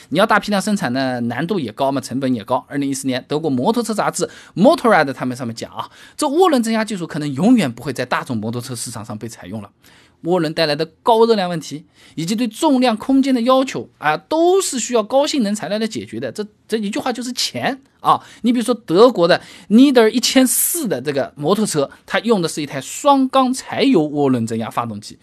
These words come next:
售价十万欧元，<laughs> 真的不便宜了啊。那最终的这个销售成绩也不尽如人意了。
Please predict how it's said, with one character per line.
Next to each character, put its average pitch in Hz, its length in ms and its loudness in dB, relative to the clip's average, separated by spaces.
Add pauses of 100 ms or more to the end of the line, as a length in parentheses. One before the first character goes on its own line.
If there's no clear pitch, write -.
(160)
售 269 260 2
价 180 200 0
十 - 340 -4
万 294 280 2
欧 339 280 8
元， - 300 -4 (720)
<laughs> - 800 -14
真 349 180 2
的 339 80 4
不 220 120 6
便 160 240 0
宜 135 80 0
了 127 80 0
啊。 120 180 0 (260)
那 220 120 4
最 214 300 0
终 214 160 0
的 214 80 2
这 196 80 -4
个 185 80 -2
销 175 180 4
售 165 140 -2
成 135 180 -4
绩 131 140 -6
也 117 80 -6
不 120 140 -12
尽 151 180 -4
如 117 140 -4
人 104 180 -10
意 113 120 -8
了。 120 80 -16